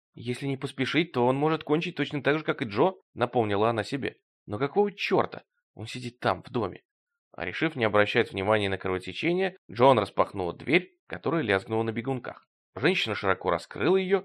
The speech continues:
и вошла в логово Эпплгейта, направляясь налево от разбитой двери. На другой стороне комнаты стояла стойка с оружием. С граблями наперевес Джоан поспешила туда, внимательно осматривая пол. Что если Эпплгейт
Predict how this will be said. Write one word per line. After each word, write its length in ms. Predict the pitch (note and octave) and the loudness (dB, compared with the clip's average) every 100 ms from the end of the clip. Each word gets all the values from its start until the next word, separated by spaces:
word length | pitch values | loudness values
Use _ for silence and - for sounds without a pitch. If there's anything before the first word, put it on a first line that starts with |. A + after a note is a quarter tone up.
| _ - | _ -6
и 160 | A3 | 2
вошла 380 | G3+ F#3+ - C3+ | 4 4 6 4
в 100 | B2+ | 6
логово 420 | G#2+ G#2 G#2 B2+ | 4 4 4 4
Эпплгейта, 720 | - G#2 F2+ F#2 E2+ E2+ - - _ | 4 2 0 -4 -6 -12 -12 -14 _
направляясь 680 | G#2 G2 G2 G2 A#2 F3+ - | -6 0 2 4 4 4 2
налево 380 | D3 A2+ G2 A2 | 4 6 6 4
от 120 | A#2+ | 4
разбитой 440 | C#3 A#2 G2 F2 F#2 | 0 -2 -6 -8 -6
двери. 360 | A2 C3 - _ _ | -4 -6 -8 _ _
На 160 | G2 G2+ | -4 0
другой 280 | G#2 G#2+ G2+ | 2 2 2
стороне 380 | - G2 F#2+ | 4 2 4
комнаты 480 | F2 B2 E3+ G3+ A3 | 4 6 6 4 0
стояла 420 | - D3 A#2+ B2 | 2 4 8 6
стойка 380 | D3 - A2+ A2+ | 6 4 2 2
с 100 | - | 2
оружием. 440 | D3+ A2+ G2 - - _ _ | 2 2 -4 -12 -14 _ _
С 120 | - - | -16 0
граблями 560 | G2 G2+ G2+ A#2 G#2+ | 4 6 10 10 8
наперевес 720 | G2 - F2 F#2+ D#3 F#3+ - - | 4 0 -2 4 4 4 -4 -14
Джоан 440 | G2+ G#2 A#2 B2+ | 0 6 8 6
поспешила 560 | - - G2 - F#2 E2+ | 2 -8 -8 -6 -4 -4
туда, 400 | F2+ F2+ C#3 E3+ | 0 6 8 6
внимательно 760 | G2+ G2+ F2+ F#2 - A#2 C3 D3 | 0 -6 2 2 2 0 0 -2
осматривая 640 | - G2 F2 G2+ G2 B2+ | 0 0 0 0 2 0
пол. 360 | B2 F#2+ - - _ _ | 0 -2 -2 -8 _ _
Что 480 | - - - - D#3 | -14 -14 -12 -8 -6
если 340 | D#3 B2+ C3+ | -6 -6 -4
Эпплгейт 640 | - C#3+ C#3+ C#3 C#3+ C3+ | -2 -2 -4 -8 -8 -12